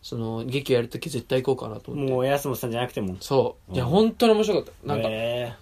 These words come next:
Speaker 1: ちょっと、芸人さんとかってネタ考えるじゃん。で、僕も、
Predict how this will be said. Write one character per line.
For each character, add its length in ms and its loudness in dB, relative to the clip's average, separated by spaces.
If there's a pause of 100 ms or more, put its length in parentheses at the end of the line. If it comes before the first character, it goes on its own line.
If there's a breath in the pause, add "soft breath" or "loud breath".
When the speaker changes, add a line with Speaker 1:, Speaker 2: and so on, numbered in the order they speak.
(140)
Speaker 1:
ち 80 -4
ょ 20 0
っ 60 -2
と、 400 6 (1080)
芸 200 4
人 220 0
さ 140 2
ん 60 -2
と 80 0
か 120 0
っ 20 -14
て 460 -6
ネ 120 -4
タ 120 -2
考 260 -2
え 60 4
る 60 2
じ 100 -10
ゃ 40 -10
ん。 60 -10
で、 60 -2
僕 260 0
も、 340 6